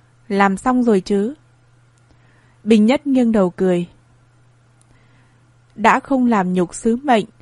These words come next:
xin bệ hạ yên tâm đi ngủ. Tối nay là tân hôn của đế hậu, nếu nương nương trách tội thì."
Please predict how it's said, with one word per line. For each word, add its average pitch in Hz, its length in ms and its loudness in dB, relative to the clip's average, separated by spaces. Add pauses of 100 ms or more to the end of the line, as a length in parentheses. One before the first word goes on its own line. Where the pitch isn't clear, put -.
(160)
xin 285 260 -2
bệ 208 140 2
hạ 202 280 -2
yên 262 200 0
tâm 254 200 -2
đi 254 120 0
ngủ. 233 340 0 (500)
Tối 240 160 6
nay 277 200 -2
là 233 120 2
tân 254 240 -2
hôn 254 300 -4
của 226 100 0
đế 185 160 -2
hậu, 254 280 -2 (420)
nếu 214 280 2
nương 262 280 0
nương 247 220 2
trách 311 240 -6
tội 202 240 2
thì." 185 460 -4